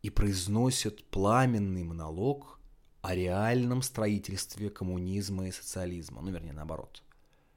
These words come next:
Хотя во время их ссоры об этом не было сказано ни слова. То есть она буквально переключилась, и вдруг она говорит: "Нет, ну ты только подумай, Серёжа,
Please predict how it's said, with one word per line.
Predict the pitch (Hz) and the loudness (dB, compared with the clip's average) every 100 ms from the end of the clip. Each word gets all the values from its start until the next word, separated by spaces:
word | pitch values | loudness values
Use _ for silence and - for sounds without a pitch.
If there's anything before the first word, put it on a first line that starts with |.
| _ _ _ - | _ _ _ -2
Хотя | - 135 127 120 - - - - - | 2 4 6 6 2 -6 -20 -20 -4
во | 104 | 0
время | 101 120 104 | 4 6 4
их | 90 - | 2 0
ссоры | - 135 170 135 85 80 | 2 4 4 4 0 -6
об | - 92 | -8 -2
этом | 104 113 104 | 0 2 2
не | 113 127 | 4 4
было | 120 120 | 2 0
сказано | - 110 110 107 110 | 0 0 0 0 0
ни | 110 | 0
слова. | - 127 135 98 - - _ - - - | 0 4 6 4 -2 -16 _ -20 -20 0
То | - | 8
есть | 135 | 8
она | - 120 | 8 2
буквально | 104 - 127 143 139 | 2 4 6 6 4
переключилась, | 135 131 131 135 - - 196 95 - - - _ _ _ - - - - - | 4 4 4 4 4 4 4 2 -2 -10 -16 _ _ _ -20 -20 -20 -20 -6
и | 107 | -4
вдруг | 98 113 156 | 2 4 6
она | 131 120 | 6 4
говорит: | 113 113 107 - - - _ - - - | 4 4 2 -2 -20 -20 _ -20 -14 -2
"Нет, | 113 120 - | 2 2 0
ну | |
ты | - | -10
только | - 143 - | -2 -2 -2
подумай, | 135 113 107 110 147 110 87 | -4 -4 -2 2 4 4 0
Серёжа, | - - 104 104 92 - | -6 -6 -4 -4 -8 -12